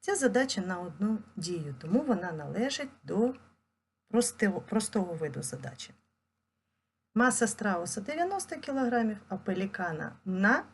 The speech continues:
вісімдесят кілограмів менше. Розв'яжіть цю задачу самостійно. Посередині запишіть розв'язання, складіть вираз і запишіть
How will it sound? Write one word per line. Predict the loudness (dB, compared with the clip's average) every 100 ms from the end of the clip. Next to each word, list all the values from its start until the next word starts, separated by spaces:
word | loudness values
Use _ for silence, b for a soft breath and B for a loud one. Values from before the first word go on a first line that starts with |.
| -10
вісімдесят | -8 -6 -6 -8 -4 -2 -2
кілограмів | -6 -6 -6 -6 -8 -10 -12 _ _ _
менше. | -10 -6 -8 -10 _ _ _ _ -20 -20 _ _ _ _
Розв'яжіть | 2 4 4 4 2 -2
цю | -6 -6
задачу | -4 0 0 -2 -8 -12 -14 -6
самостійно. | -2 2 2 0 -2 -8 -8 -10 -14 b b b b
Посередині | 2 4 2 0 -2 -6
запишіть | -4 -6 -2 0 0 0
розв'язання, | 2 2 0 -4 -4 -4 -6 -6 -4 -2 -4 -6 _ _ _ -8
складіть | -6 2 2 2 0 -6 -10 _
вираз | -20 -14 -8 -4 -2 0 0 -2 -6 -2
і | 0
запишіть | 0 -4 -6 -4 -4 0 0 -2